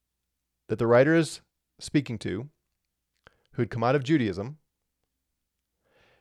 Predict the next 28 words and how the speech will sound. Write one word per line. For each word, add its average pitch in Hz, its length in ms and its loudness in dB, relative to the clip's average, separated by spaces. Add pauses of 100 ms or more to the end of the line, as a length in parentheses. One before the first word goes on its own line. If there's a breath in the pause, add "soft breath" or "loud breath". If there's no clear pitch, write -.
(300)
they 127 180 4
had 123 200 2
spent - 220 -2
their 139 120 4
whole 151 260 6
life 143 540 4 (1400)
practicing 123 920 0 (580)
the 110 420 0
Levitical 123 840 -2 (280)
and 104 260 -8
Aaronic 107 500 0
priesthood. 107 600 -6 (1000)
Sacrifice 110 480 -4
after 95 140 -6
sacrifice 107 460 -2
after 107 340 -6
sacrifice. - 440 -6
Day 139 140 6
after 131 140 2
day 131 100 8
after 107 160 4
day, 110 160 2
right? 113 200 2
Day 120 120 2
of 123 60 2
Atonement, 120 300 -4
all 113 120 0
that. 90 220 -8